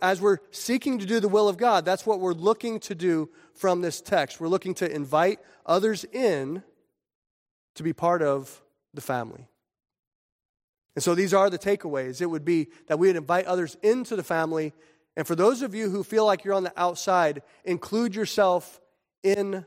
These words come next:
the family. Come forward. There are a number of you. I'm not gonna look at you right now, so if I'm looking around, I'm not looking at you. There are some of you who will leave immediately after the service.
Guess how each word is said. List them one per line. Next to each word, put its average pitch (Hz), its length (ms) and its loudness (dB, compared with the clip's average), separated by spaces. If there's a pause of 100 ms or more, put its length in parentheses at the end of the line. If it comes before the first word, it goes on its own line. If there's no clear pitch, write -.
the 147 120 -8
family. 123 500 -8 (1400)
Come 214 400 -2
forward. 147 560 -2 (800)
There 208 160 4
are 208 60 6
a 190 40 4
number 196 300 2
of 160 120 -2
you. 147 140 -4
I'm 156 80 -2
not 190 160 2
gonna 185 160 0
look 185 220 -2
at 190 80 -6
you 185 360 -2
right 180 240 2
now, 165 300 0
so 185 220 0
if 151 100 -2
I'm 147 140 -2
looking 165 400 -2 (320)
around, 160 480 2
I'm 151 100 -2
not 160 200 -2
looking 156 280 -8
at 151 200 -2
you. 190 220 -6 (2250)
There 170 100 2
are 160 40 2
some 214 200 0
of 185 120 0
you 180 140 -2
who 175 120 0
will 165 180 0
leave 170 460 -2
immediately 180 680 0
after 175 240 0
the 147 80 -14
service. 135 560 -8